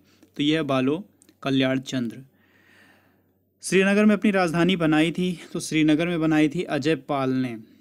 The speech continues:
नदी जिसको अपनी सीमा बनाने के लिए गढ़वाल और कुमायूं के राजा युद्ध रत रहते थे, तो पश्चिमी रामगंगा थी। इसके लिए जो है दोनों गढ़वाल और कुमायूं के दोनों राजा जो थे हमेशा युद्धरत रहते थे।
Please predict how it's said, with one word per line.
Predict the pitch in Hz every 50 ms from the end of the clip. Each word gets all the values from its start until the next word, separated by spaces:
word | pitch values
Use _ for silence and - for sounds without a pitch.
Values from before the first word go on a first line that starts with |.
| _ _ _ _ _ _ _ _ _ -
नदी | 135 147 156 156 185 196
जिसको | 160 165 151 - - 175
अपनी | 160 135 160 160
सीमा | 156 - - 147 151 160 160
बनाने | 147 143 135 135 131 135 147 156
के | 151 151 160
लिए | 151 151 156
गढ़वाल | 143 131 131 127 127 127 135 147 151
और | 147 143
कुमायूं | 139 - 135 131 131 131 139 139
के | - 151
राजा | 135 131 123 123 135 139 143 - - - _ _ _ -
युद्ध | 156 156 151 165 160 160 - _ _ _ _ -
रत | 143 156 151 160
रहते | 156 147 143 139 151 143
थे, | 139 160
तो | 156 151 160
पश्चिमी | 139 - 139 131 131 - 147 147 151
रामगंगा | 143 139 139 143 139 135 143 135 135
थी। | 135 131 156 151
इसके | 135 135 - - 147
लिए | 143 143 143
जो | 135 135 139
है | 135 135 143 151
दोनों | 151 135 135 131 139 151 160 151 139 131
गढ़वाल | 135 131 135 139 143 139
और | 147 143
कुमायूं | - 139 131 131 135 139
के | 139
दोनों | 131 123 135 135 147
राजा | 147 143 139 131 135
जो | 131 131 131 131 127
थे | - 151
हमेशा | 156 147 135 127 - -
युद्धरत | 143 135 131 131 135 135 131 127
रहते | 113 127 127 117 123 117
थे। | 120 123 123 127